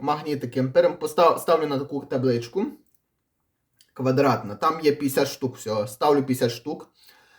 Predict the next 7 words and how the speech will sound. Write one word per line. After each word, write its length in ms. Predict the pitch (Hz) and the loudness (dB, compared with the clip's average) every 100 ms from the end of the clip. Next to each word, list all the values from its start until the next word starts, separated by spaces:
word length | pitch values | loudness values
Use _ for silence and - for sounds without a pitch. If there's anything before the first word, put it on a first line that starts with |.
| _ _ _ - | _ _ _ -2
Е, 400 | 131 135 131 127 | 2 4 4 2
ставлю 440 | - 165 151 131 | 0 4 6 4
принтер, 440 | 127 202 226 226 208 | 2 2 4 2 2
і 100 | 185 | 0
він 180 | 180 | -2
друкує 420 | 156 156 185 175 160 | -4 -2 2 4 2
на, 480 | 143 139 139 131 | 2 2 4 2